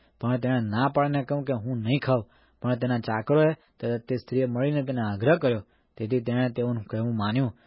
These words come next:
પછી જમીન પરથી ઉઠીને તે પલંગ પર બેઠો અને તે સ્ત્રીને ત્યાં એક માતેલું વાછરડું હતું, તે તેણે ઉતાવળ કરીને કાપ્યું. વળી તેણે લોટ લઈને મસળ્યો ને તેની બે ખમીર રોટલી પકાવી અને તે તેણે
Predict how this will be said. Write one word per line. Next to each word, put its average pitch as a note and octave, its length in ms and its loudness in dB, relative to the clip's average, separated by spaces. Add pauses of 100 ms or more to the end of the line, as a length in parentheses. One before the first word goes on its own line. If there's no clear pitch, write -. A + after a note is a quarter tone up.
(240)
પછી A2 180 -4
જમીન C3+ 300 2
પરથી C#3+ 240 2
ઉઠીને C#3 400 0 (260)
તે A#2 120 -2
પલંગ B2 360 0
પર A#2 160 -2
બેઠો G#2+ 360 0 (360)
અને A2 180 -4
તે B2+ 180 -4
સ્ત્રીને D3+ 480 -2 (360)
ત્યાં A#2+ 300 -2
એક C#3 200 -4
માતેલું A#2 680 0
વાછરડું C#3 520 2
હતું, A#2 200 -6 (340)
તે C#3+ 120 2
તેણે C#3+ 180 -2
ઉતાવળ D3 460 2
કરીને C#3 340 -2
કાપ્યું. A2 500 -2 (420)
વળી C3 340 4
તેણે C3+ 300 -4 (320)
લોટ B2+ 340 2
લઈને D3 240 0
મસળ્યો B2+ 500 0 (400)
ને A#2+ 120 -2
તેની B2 240 -2
બે C3 220 2
ખમીર C#3 320 -2
રોટલી A#2 300 0
પકાવી A#2+ 420 -2 (480)
અને G#2+ 200 -4
તે C#3+ 260 2
તેણે C3 260 -2